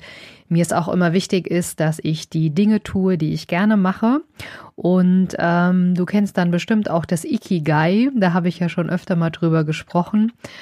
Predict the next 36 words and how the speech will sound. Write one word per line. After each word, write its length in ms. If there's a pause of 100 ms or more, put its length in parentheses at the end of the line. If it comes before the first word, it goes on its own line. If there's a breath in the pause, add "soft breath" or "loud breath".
(260 loud breath)
Äh, 180
falls 420
nicht, 320
dann 260
verlinke 540
ich 140
dir, 420 (120)
äh, 300
gerne 360
hier 520
in 100
den 140
Shownotes 720
die 120
entsprechenden, 920
äh, 180
Passagen. 760 (720 loud breath)
Und, 560
ähm, 580
da 160
gibt's 280
auch 300
eine, 600 (920)
sozusagen 640
einen 280
Passus, 500
wo 80
man 180
sich 160
fragt, 320
was 160
braucht 380
die 100
Welt 220
von 200
dir? 300